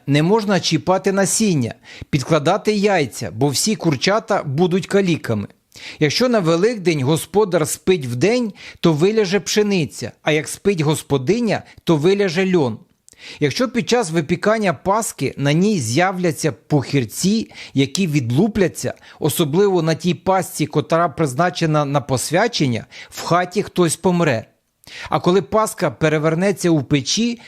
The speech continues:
чекай на гостей. Що дивно, на Великдень свячені яйця можна їсти лише вдень, а якщо ввечері,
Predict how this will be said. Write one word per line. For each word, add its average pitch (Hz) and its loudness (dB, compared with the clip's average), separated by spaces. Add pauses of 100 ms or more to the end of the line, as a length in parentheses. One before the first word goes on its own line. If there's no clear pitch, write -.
(120)
чекай 175 0
на 180 0
гостей. 143 -2 (400)
Що - 0
дивно, 180 0 (260)
на 143 2
Великдень 175 0
свячені 180 0
яйця 180 0 (180)
можна 156 2
їсти 190 0
лише 190 0
вдень, 165 -2 (240)
а 139 0
якщо 147 2
ввечері, 143 0